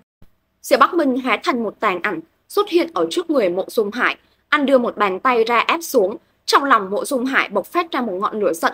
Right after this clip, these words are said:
vô hình, nghiêm nghị hét to. "Diệp Bắc Minh, chúng tôi còn chưa bắt đầu gây chuyện với cậu, cậu lại dám ra tay trước ư?" Ông ta đã sắp giận điên lên. Mộ Dung Hải thề, Diệp Bắc Minh tuyệt đối là người kiêu ngạo nhất mà ông ta từng gặp trên đời. Trong đầu vừa lóe lên ý nghĩ này,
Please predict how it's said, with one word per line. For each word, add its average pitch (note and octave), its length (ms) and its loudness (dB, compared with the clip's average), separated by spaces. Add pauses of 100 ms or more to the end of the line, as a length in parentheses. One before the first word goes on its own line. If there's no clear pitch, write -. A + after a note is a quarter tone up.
(120)
vô A3 160 2
hình, G3+ 300 -2 (200)
nghiêm B3 260 6
nghị A#3+ 220 0
hét E4 200 0
to. B3 260 6 (380)
"Diệp B3+ 140 6
Bắc D4+ 140 6
Minh, C#4+ 200 2 (260)
chúng E4 240 4
tôi E4 200 6
còn A#3 160 0
chưa C4+ 160 2
bắt E4+ 180 2
đầu G#3+ 200 8
gây A3 180 6
chuyện - 180 -2
với G3 140 2
cậu, C#4+ 260 4 (220)
cậu A#3+ 200 6
lại A#3 140 4
dám A#3+ 240 2
ra F4+ 120 4
tay A#3 200 4
trước G4+ 180 0
ư?" C4+ 220 4 (340)
Ông A3+ 200 2
ta B3 200 2
đã B3+ 120 -4
sắp G4 220 -4
giận C4 200 0 (100)
điên A#3 220 6
lên. A3+ 200 2 (240)
Mộ C4 220 6
Dung A#3 200 0
Hải B3+ 220 0
thề, G3+ 340 2 (200)
Diệp D4 160 2
Bắc E4 120 4
Minh E4 260 4
tuyệt A#3 180 6
đối G3+ 220 4
là D#4+ 100 4
người G3+ 220 0
kiêu A#3+ 220 4
ngạo B3 180 -4
nhất E4 260 0
mà B3+ 180 0
ông G#3 200 -4
ta G#3 160 2
từng G3+ 240 -2
gặp F#3 180 0
trên G#3 220 -4
đời. F#3+ 300 4 (240)
Trong C#4+ 220 4
đầu G#3 240 4
vừa G3 200 2
lóe F3+ 180 2
lên C4 220 2
ý G3+ 120 -2
nghĩ A3 200 -4
này, A#3 300 4